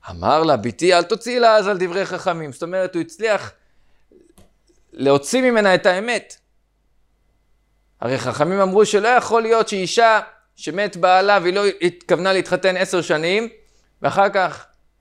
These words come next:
וגם בכל אותם עשר שנים היא לא הייתה עם אף אחד, אחר כך היא תוליד. אז תודי מה היה. אמרה לה, "היי, בתוך אותו זמן לנוכרי נבעלתי."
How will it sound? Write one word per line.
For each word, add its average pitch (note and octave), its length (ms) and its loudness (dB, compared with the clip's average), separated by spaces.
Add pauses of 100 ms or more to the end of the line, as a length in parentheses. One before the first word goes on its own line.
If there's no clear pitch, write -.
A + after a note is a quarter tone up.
וגם D3 300 -2
בכל G3+ 200 0
אותם G3 240 -2
עשר F#3 160 -4
שנים G3 300 -4
היא F#3 80 -2
לא F#3+ 40 4
הייתה F#3 240 4
עם F#3 100 -4
אף F#3 160 -2
אחד, G3+ 300 2 (220)
אחר G3 200 -2
כך F3 120 -6
היא E3+ 80 -8
תוליד. D#3 360 -4 (360)
אז G2 260 -10 (440)
תודי D#3 300 2
מה A3 200 4
היה. A3+ 260 2 (720)
אמרה G#2 320 0
לה, C3 100 -2
"היי, F#3 480 2
בתוך - 260 -4
אותו F3 240 0
זמן G#3 300 0
לנוכרי D3+ 500 -4
נבעלתי." G#2+ 680 -8